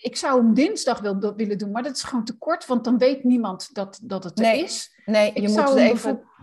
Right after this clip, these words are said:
Speaker 1: bijvoor-, ja, o-, of aanstaande vrijdag, maar het is ook pas een week. Dus, ehm,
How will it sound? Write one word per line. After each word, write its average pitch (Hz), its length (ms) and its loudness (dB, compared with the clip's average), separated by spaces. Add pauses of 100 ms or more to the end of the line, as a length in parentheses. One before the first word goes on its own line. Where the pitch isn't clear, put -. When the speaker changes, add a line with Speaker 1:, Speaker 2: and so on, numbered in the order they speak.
(220)
Speaker 1:
bijvoor-, 240 160 -6 (100)
ja, - 300 -8
o-, 214 80 -4 (120)
of 269 320 -2 (280)
aanstaande 240 600 0
vrijdag, 240 480 -4
maar 233 120 -6
het 254 80 -10
is - 60 -12
ook 269 180 -2
pas 277 200 -2
een 247 140 2
week. 226 500 -4 (500)
Dus, 240 380 -6
ehm, 214 640 -2